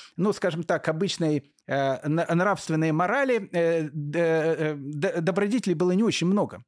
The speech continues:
Э, для того, чтобы, э, вот члены этого кружка, э, который назывался, опять же, Лигой добродетелей, они могли переписываться друг с другом, и чтобы это никто там не увидел, эту переписку, они даже изобрели,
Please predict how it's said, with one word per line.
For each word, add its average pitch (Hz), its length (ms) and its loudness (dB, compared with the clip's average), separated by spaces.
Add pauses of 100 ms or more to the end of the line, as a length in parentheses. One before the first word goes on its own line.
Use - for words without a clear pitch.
(840)
Э, 165 380 2 (280)
для 202 160 2
того, 302 280 0
чтобы, 233 560 0 (280)
э, 180 100 2
вот 190 180 -2
члены 220 340 0
этого 190 220 0
кружка, 196 760 0
э, 147 680 0 (360)
который 165 300 0
назывался, 147 460 0
опять 131 260 0
же, 123 80 0
Лигой 160 260 2
добродетелей, 151 680 -2 (480)
они 196 220 4
могли 196 260 2
переписываться 190 800 0
друг 160 240 0
с 175 40 -6
другом, 220 420 2
и 165 160 2
чтобы 151 240 -2
это 170 160 -4
никто 151 260 -2
там 127 160 0
не 156 60 4
увидел, 220 500 2
эту 175 240 -2
переписку, 175 540 -2
они 240 180 2
даже 208 240 0
изобрели, 175 560 0